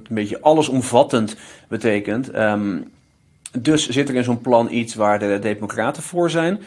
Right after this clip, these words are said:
Eh, in dit geval, ehm, amnestie van illegale immigranten. En iets waar Republikeinen voor zijn. Ehm, versterking van de grens. Maar, ehm, Bush werd teruggefloten door zijn eigen partij.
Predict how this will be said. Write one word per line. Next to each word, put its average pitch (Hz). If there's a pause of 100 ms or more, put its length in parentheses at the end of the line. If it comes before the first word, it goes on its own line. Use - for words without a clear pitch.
(280)
Eh, 104
in 90
dit 113
geval, 101
ehm, 87
amnestie 110
van 92
illegale 101
immigranten. 117
En 120
iets 113
waar 101
Republikeinen 110
voor 95
zijn. 98
Ehm, 95 (340)
versterking 110
van 104
de 98
grens. 107
Maar, 110
ehm, 110
Bush 147
werd 117
teruggefloten 127
door 127
zijn 123
eigen 143
partij. 143